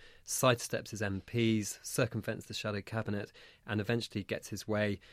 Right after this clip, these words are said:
with Ken Livingstone and Emily Thornberry overseeing the review of Trident. It, it looks like it's only going one way. And also he's gonna do more polls of members to find out what's these two hundred fifty thousand supporters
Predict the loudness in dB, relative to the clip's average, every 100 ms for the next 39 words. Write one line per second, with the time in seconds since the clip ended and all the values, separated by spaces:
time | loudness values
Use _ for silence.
0 | -20 -20 -16 -4 0 0 -2 -10 -2 2
1 | 4 4 0 -2 -2 0 0 0 -2 -2
2 | -2 0 2 0 0 2 4 6 4 2
3 | 2 2 0 4 4 4 -4 -8 -6 -4
4 | -4 -4 -2 0 2 0 2 2 4 2
5 | 0 -4 -6 4 4 6 4 4 2 0
6 | 2 4 6 6 6 4 2 6 6 6
7 | 2 4 6 6 2 -4 -6 -10 -20 -20
8 | -16 -12 -2 0 0 -2 -2 -4 -4 -6
9 | -6 -4 -2 -2 -6 -10 -8 -2 -2 -2
10 | -4 -4 -4 -4 -6 -10